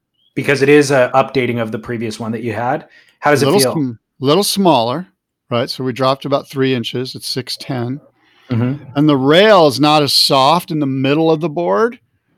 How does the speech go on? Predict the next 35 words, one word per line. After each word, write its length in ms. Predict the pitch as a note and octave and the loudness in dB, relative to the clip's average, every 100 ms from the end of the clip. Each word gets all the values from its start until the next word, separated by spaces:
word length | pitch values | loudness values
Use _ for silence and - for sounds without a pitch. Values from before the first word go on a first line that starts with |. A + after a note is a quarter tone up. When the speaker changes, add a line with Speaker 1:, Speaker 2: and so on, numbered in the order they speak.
| _ _ _ _ _ _ _ | _ _ _ _ _ _ _
Speaker 2:
It, 160 | E3 - | -6 -4
it, 140 | - - | -10 -10
he 220 | D#3+ E3 | -4 4
had 120 | G3+ F#3 | 4 4
made 200 | F#3+ F#3 | 4 4
a 60 | |
real 180 | E3 E3+ | 4 2
forgiving 640 | - D#3 A#2+ C#3+ D3+ F3 | 0 -6 0 2 2 -2
rail 360 | F3+ F3+ F#3+ G3+ | -2 0 0 0
in 60 | E3+ | 0
the 60 | |
middle 240 | D#3 D#3+ F3+ | -2 -2 -2
of 80 | |
the 60 | F3 | -4
board, 220 | E3+ F#3 | -4 -2
and 120 | E3 | -2
I 80 | D3 | -2
asked 340 | C#3+ D#3 D#3+ - | 0 2 0 -2
him 120 | E3+ | -4
to 140 | D#3 D#3 | -4 -6
just 320 | E3 E3 - - - - | -4 -6 -8 -16 -20 -12
take 260 | - G3 G3+ | 0 0 4
that 220 | F#3 D#3+ | 2 2
tucked 360 | - F#3 F#3+ F#3 | -2 0 0 2
rail 260 | F#3 E3+ | 2 2
in 100 | D#3+ | 2
the 120 | D3 | -2
tail 640 | C3+ - F#3 A3+ A3 E3+ C#3+ - - - _ _ | -6 -8 -2 2 2 2 0 -6 -20 -20 _ _
and 200 | D#3 D3 | -2 -2
continue 560 | - F3 - G#3+ G#3+ F#3+ | -2 -2 0 0 0 2
that 240 | E3 - | 0 -2
tucked 320 | - F3 E3+ | -2 -2 -2
rail 320 | E3+ E3 D#3+ - | 0 4 2 2
up 280 | D#3+ D#3 _ | -6 -8 _
to, 480 | - E3+ D3 C#3+ C3+ | -6 -2 0 -2 -4